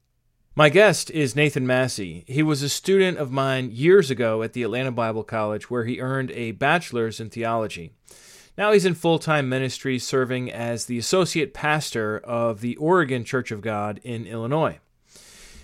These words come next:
He's looking to go back to school to earn his master's degree in New Testament exegesis. Actually,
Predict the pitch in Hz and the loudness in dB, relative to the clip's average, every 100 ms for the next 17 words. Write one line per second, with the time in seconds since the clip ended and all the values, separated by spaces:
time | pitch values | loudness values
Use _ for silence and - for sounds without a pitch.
0 | - - 165 139 214 214 175 147 160 147 | -20 -2 -2 4 2 2 -4 2 2 4
1 | 170 196 147 - 143 135 131 127 - 135 | 2 2 -6 -4 2 4 4 0 -4 -4
2 | 131 127 123 123 101 120 151 160 135 113 | -4 -4 -2 -4 -4 -2 0 0 -4 -6
3 | 117 117 117 113 117 120 139 139 123 - | -8 -6 -6 -6 -6 -4 -4 0 -2 -2
4 | 120 110 117 107 113 147 127 78 - - | -6 -6 -8 -8 -4 -4 -4 -8 -12 -4
5 | 139 165 135 120 117 | -2 0 0 0 -2